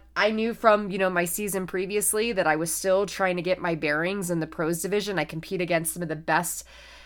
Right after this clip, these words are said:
athletes in the world, which means I get some of the hardest courses in the entire world. And I spend a lot of time on the floor, if I'm being quite honest. But I just kept going. And I knew that if I just stuck with it, that one day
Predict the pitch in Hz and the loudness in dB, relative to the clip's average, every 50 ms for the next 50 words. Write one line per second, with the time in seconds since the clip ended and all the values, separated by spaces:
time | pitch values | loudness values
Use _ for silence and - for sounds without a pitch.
0 | - - - - 165 214 - 254 240 214 - 240 220 202 202 190 175 185 190 226 | -14 -6 -2 -2 -2 0 0 0 0 0 2 0 2 2 2 4 6 6 6 6
1 | 254 262 226 - - 185 190 180 175 180 170 175 175 180 - - 190 175 165 170 | 6 4 2 2 2 -2 0 2 2 2 2 2 0 0 0 0 2 2 2 2
2 | - 170 170 180 190 202 180 - - - - - - 220 220 214 - - 302 320 | 4 4 4 4 4 2 2 2 -2 -2 -4 0 2 4 4 6 8 8 8 8
3 | 311 - - 262 269 285 254 269 262 247 285 254 254 254 247 247 240 233 247 240 | 8 4 2 4 4 4 4 4 2 2 2 2 2 2 0 -2 -2 -2 0 2
4 | 262 294 302 - - - 220 220 226 233 - - 226 226 - - 381 403 392 339 | 2 2 2 0 0 0 2 2 2 2 2 0 0 0 0 -2 0 0 0 0
5 | 269 277 294 269 - - 220 247 262 247 247 233 240 - - - 262 180 147 156 | 0 0 0 0 2 2 2 2 2 0 -2 -2 -2 -2 0 2 2 4 2 2
6 | 175 180 175 165 185 208 190 185 - 214 185 165 147 156 160 151 139 147 175 - | 2 0 0 0 -2 -2 -2 -2 2 4 4 4 4 2 0 0 0 -2 -6 -6
7 | 175 175 185 175 170 - - - - - - - - - - - - - 208 190 | -4 0 2 2 2 0 -2 -18 -20 -20 -20 -20 -20 -20 -20 -10 0 2 2 2
8 | 165 208 220 226 220 - - 214 - - 170 180 160 151 147 151 156 170 175 170 | 6 4 4 4 4 0 -2 -2 -2 -2 0 0 0 2 2 0 0 2 2 2
9 | 170 185 185 185 190 208 226 247 208 233 226 214 - 196 180 170 160 - 180 170 | 2 2 0 0 0 2 2 2 2 0 0 0 0 0 -2 -2 -2 -4 -2 2
10 | 185 180 214 208 - - - - - 185 185 - - - - 165 - - - - | 2 2 2 2 -2 -6 -6 -2 -2 -2 -2 -2 -6 -10 -10 -8 -8 -8 -10 -10
11 | - - - - - - - - - - - - - - 180 175 - - - - | -12 -16 -20 -20 -20 -20 -20 -20 -20 -20 -20 -18 -8 -2 0 0 0 0 0 -6
12 | 170 170 175 185 190 190 196 226 254 262 226 175 131 - - - 185 | -8 -2 2 4 6 6 4 2 -2 0 0 0 0 0 -4 -6 -10